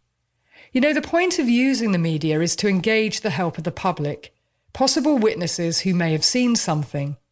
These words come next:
You want people to come forward. You're appealing to them for information. You really need them to care.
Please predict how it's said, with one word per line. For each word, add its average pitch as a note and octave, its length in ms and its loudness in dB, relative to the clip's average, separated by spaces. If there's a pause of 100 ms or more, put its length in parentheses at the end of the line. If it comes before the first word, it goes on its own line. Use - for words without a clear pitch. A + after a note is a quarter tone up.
(480)
You C#4+ 200 4
want D4+ 280 2
people E3 300 -6
to E3+ 100 -6
come D#3+ 260 -2
forward. C#3+ 480 -4 (400)
You're A#3 180 4
appealing D4 480 0
to D#4+ 140 -2
them F3 300 0
for F#3+ 200 -2
information. F3+ 800 -2 (240)
You A3+ 180 2
really C4 320 4
need A3+ 460 0 (160)
them G#3 320 0
to F#3 160 -4
care. D3+ 580 -2